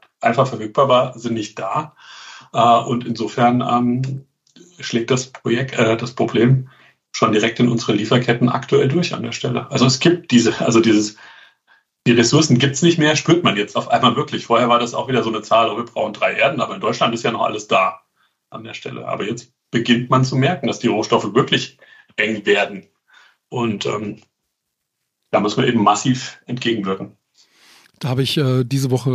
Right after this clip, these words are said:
Speaker 2: ähm, äh, letzte Woche, Entschuldigung, letzte Woche im Fachpodcast mit meinem Kollegen haben wir neue Begriffe kennengelernt. Äh, quasi, wenn man diese Themen mal kombiniert und die aktuelle Preissteigerung sieht,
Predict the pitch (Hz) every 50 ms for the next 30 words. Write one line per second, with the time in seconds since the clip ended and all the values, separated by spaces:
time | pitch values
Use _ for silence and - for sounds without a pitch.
0 | 123 127 143 147 127 127 135 143 139 123 117 147 170 165 - - 120 135 139 131
1 | - - 139 120 127 147 - - 135 123 117 117 113 - 147 139 - - 143 -
2 | - 123 117 - 135 123 120 117 110 - 120 113 123 143 156 156 147 - - -
3 | - - - - - - - 131 135 131 135 135 139 135 127 139 160 160 - -
4 | - 147 127 123 120 120 113 113 120 139 156 - - - - 120 120 123 127 -
5 | - 165 156 151 - - 131 127 127 135 139 131 127 175 - _ - - - -
6 | 170 - - - - 202 131 131 123 135 131 127 127 123 - 139 127 135 127 -
7 | 151 147 147 135 127 - 139 127 120 123 120 120 143 185 196 - - - - -
8 | - - - - - 135 127 143 123 - - 151 135 127 123 123 127 135 160 -
9 | - 151 135 131 120 120 120 120 117 104 113 117 104 - - _